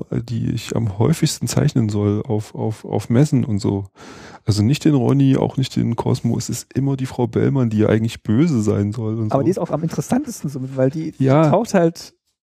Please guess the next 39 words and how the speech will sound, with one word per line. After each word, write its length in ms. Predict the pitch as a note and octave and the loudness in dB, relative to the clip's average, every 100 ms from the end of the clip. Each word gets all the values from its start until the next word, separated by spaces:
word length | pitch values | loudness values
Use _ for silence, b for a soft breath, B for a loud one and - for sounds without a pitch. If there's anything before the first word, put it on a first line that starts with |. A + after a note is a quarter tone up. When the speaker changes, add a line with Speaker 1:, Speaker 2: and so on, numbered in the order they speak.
| _ _ - A3 _ _ G#3+ | _ _ -20 -20 _ _ -2
Speaker 2:
ganz, 400 | F#3 A#3+ - A#3+ A3 | 0 0 -8 -10 -6
an 100 | E3 | -2
ganz 160 | E3 G#3+ | -2 0
unterschiedlichen 560 | G3 A3 - G3 B2+ C3+ | -2 -4 -2 -2 4 4
Speaker 1:
Ja, 180 | C#3 D3 | 4 0
Speaker 2:
Zeiten 400 | - E3 - G#3+ | 0 0 0 -4
jetzt 180 | F#3+ | -4
immer 80 | G3+ | -2
Speaker 1:
genau. 260 | C3+ B2 A#2 | 0 2 0
Speaker 2:
so 100 | - | 0
auf 340 | D#3 G#3+ C#4 | 0 0 -4
und 260 | G3 E3 F3 | -4 -4 -4
man 100 | D#3 | -6
fragt 260 | - D#3 - | 0 -2 0
sich 100 | F#3 | 0
immer, 260 | F3 E3+ B3+ - _ | 0 0 -4 -14 _
wer 600 | A3+ C#3+ C3 C#3 D3 D#3+ | -12 -8 -4 -2 2 2
ist 140 | F3 - | 2 -2
sie, 140 | A3+ E3+ | -4 -2
was 180 | D#3+ - | -4 -4
ist 200 | F#3+ - | -8 0
sie? 80 | |
Speaker 1:
Mhm. 140 | A3 G3 | 2 2
Speaker 2:
Und, 240 | D3+ D#3 | 0 -2
äh, 380 | - D3 D3 D3 D3 - _ - | -2 0 0 -2 -6 -14 _ -4
ich 100 | C3+ | 0
glaub, 200 | - E3 | 0 0
sie 80 | D3+ | -2
ist 80 | D3 | 0
auch 140 | C#3+ | 0
mit 140 | D3 | -2
so 140 | - D3 | -4 -6
die, 400 | D3+ C#3+ C3+ C3+ | -4 -4 -4 -6
die 80 | C3 | -2
faszinierendste 680 | - - D3 D3+ D#3+ D3 | -2 -2 -2 0 -2 -4
Figur, 180 | C#3 C3+ | -6 -4
die 80 | A#2+ | -4
bösen 320 | A#2+ C#3+ D#3 | -2 -2 -4
Figuren, 360 | - D#3 C#3+ | -8 -4 -2